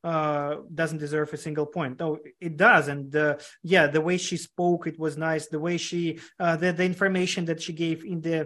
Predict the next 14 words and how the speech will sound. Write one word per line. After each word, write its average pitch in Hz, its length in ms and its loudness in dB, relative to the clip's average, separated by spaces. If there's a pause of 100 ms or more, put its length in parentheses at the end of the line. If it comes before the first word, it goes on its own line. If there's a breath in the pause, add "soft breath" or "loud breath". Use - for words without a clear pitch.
(320)
uh, 170 120 -2
video, 190 320 0
I 170 200 0
think 175 340 -2
it 165 120 -8
was 170 180 -2
pretty 175 240 0
useful. 170 460 -2
So 165 260 -4
I 185 120 -6
can't 220 260 -2
say 190 160 0
that, 170 240 -2 (160)
uh, 151 440 0